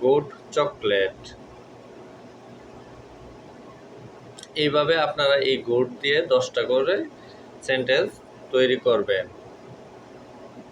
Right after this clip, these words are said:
Today is good time, এই same to same এই গুডের সেন্টেন্সগুলিরে আপনি বিপরীত ক-, বিপরীত করে ব্যাডের সেন্টেন্স ক্রিয়েট করতে পারেন।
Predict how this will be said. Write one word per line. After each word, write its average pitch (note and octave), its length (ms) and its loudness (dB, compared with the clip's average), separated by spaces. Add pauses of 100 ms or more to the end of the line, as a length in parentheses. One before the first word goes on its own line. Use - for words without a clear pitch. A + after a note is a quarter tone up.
(1120)
Today D3+ 320 4
is D3+ 80 -4
good A#2 360 -2 (120)
time, G2+ 400 0 (1400)
এই B2 100 0
same C3+ 340 0
to E3+ 120 0
same E3+ 300 0
এই C#3 280 -2
গুডের C#3 260 4
সেন্টেন্সগুলিরে D3 1040 0
আপনি C3+ 280 -4
বিপরীত C#3 500 0 (120)
ক-, C#3+ 200 0 (360)
বিপরীত C#3+ 420 0 (100)
করে C3+ 260 2
ব্যাডের B2 440 2
সেন্টেন্স B2+ 640 -2
ক্রিয়েট C3 340 0
করতে A2 240 -2
পারেন। F#2+ 340 0